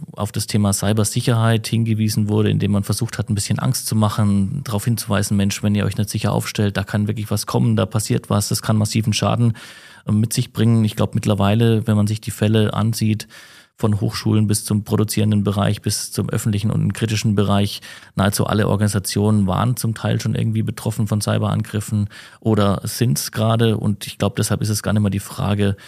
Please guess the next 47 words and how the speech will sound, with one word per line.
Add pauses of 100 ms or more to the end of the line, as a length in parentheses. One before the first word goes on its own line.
(240)
ähm,
ob
man
sich
schützen
muss,
sondern,
äh,
wie
man's
am
besten
macht
und
welche
Rolle
auch
K
I
da
spielt. (400)
Und
gerade
eben
dieser,
dieser
Fortschritt
der
K
I
spielt
natürlich
da
auch
massiv
mit.
Und
deshalb (440)
erstmal
die
Frage
zu
dir,
Thomas. (120)
Du (160)
oder
ihr